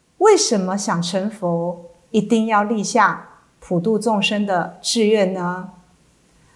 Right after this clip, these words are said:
无相禅师回答，他说，如同一棵树，众生好比是树的根，菩萨就像树的花，而佛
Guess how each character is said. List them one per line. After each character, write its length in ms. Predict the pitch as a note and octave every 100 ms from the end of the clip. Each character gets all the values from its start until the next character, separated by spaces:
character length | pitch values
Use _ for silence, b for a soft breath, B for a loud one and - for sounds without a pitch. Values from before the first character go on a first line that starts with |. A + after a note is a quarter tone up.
| b b b
无 120 | b A3
相 220 | C4+ B3
禅 220 | B3 A3
师 240 | A3 A#3+
回 200 | B3 F#3
答， 580 | G3+ F#3 F3 F3 F3+ - _ _ _ _ _ _ _
他 100 | D#4
说， 500 | D#4 F4 F#4 F#4 -
如 180 | A#3 B3
同 300 | D#4 C#4+ B3+
一 100 | B3+
棵 240 | - B3 A#3
树， 520 | A#3 D#4+ C#4+ F#3 - - _ _ _ _
众 220 | - C4
生 300 | A#3+ B3 A#3+
好 260 | A#3 G3 A3+
比 180 | A3+ F3
是 200 | F3+ G3+
树 360 | - - C#4+
的 140 | F3 E3
根， 420 | - G#3+ G#3 G#3 - _ _ _ _ _ b b b b
菩 180 | B3
萨 320 | C#4+ F4 D#4 B3+
就 180 | C4
像 240 | B3 B3+ A3
树 240 | - C4+
的 120 | G3
花， 500 | F3+ - A3+ A3 A3+ - - _ _ _ _
而 200 | G3+ A#3
佛 500 | A#3 F#3+ F#3 F#3